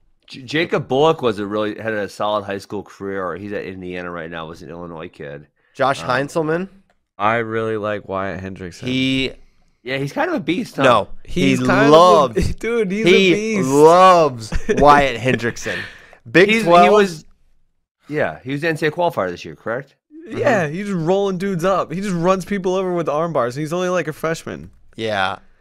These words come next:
Speaker 2: he loves Wyatt Hendrickson.
Speaker 3: I mean, you know, sixteen and five as a, as a freshman,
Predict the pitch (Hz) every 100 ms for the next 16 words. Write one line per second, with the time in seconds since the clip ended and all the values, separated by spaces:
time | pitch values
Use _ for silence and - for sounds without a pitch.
0 | _ _ 120 123 104 101 101 101 90 95
1 | 92 85 95 95 80 160 156 139 123 180
2 | 220 185 165 - 65 - - 185 - 185
3 | 180 160 - 135 117 107 107 _ _ -
4 | 110 110 113 107 - 110 110 - 117 110
5 | 101 90 92